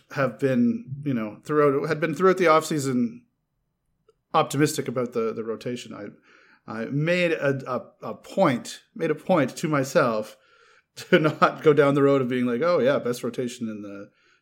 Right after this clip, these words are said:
in the division," as I've heard others, uh, claim, uh, which, which really was putting a lot on Jaime Garcia <laughs> because the top of some of those rotations are pretty all right.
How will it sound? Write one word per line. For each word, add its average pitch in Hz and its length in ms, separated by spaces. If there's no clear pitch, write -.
in 127 100
the 117 60
division," 127 360
as 117 340
I've 113 160
heard 143 240
others, 120 580
uh, 113 340
claim, 113 640
uh, 110 460
which, - 440
which 180 300
really 185 240
was 151 160
putting 156 200
a 131 60
lot 131 260
on 113 420
Jaime 127 180
Garcia 110 640
<laughs> - 580
because 147 560
the 175 240
top 208 260
of 233 60
some 247 120
of 180 60
those 170 140
rotations 170 400
are 117 40
pretty 131 240
all 127 160
right. 113 320